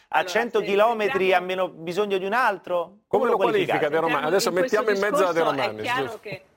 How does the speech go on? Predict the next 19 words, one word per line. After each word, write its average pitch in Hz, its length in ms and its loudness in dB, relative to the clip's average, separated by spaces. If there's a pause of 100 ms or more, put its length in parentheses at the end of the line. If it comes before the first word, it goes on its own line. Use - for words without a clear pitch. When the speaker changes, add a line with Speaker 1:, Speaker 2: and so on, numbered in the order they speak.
(160)
Speaker 1:
che 202 180 -10
un 196 260 -16
grado 226 380 -8
di 175 140 -18
discrezionalità 180 920 -10
ci - 180 -16
sarà 151 240 -6
sempre, 160 420 -6
la 135 100 -6
misura 147 340 -2
perfetta 185 580 0
non 147 180 -12
esiste, 151 500 -6
dovrà 156 280 0
fare, 170 320 0
bisogna 156 280 -12
fare 170 280 -6
dei 143 160 -14
criteri, 151 640 -6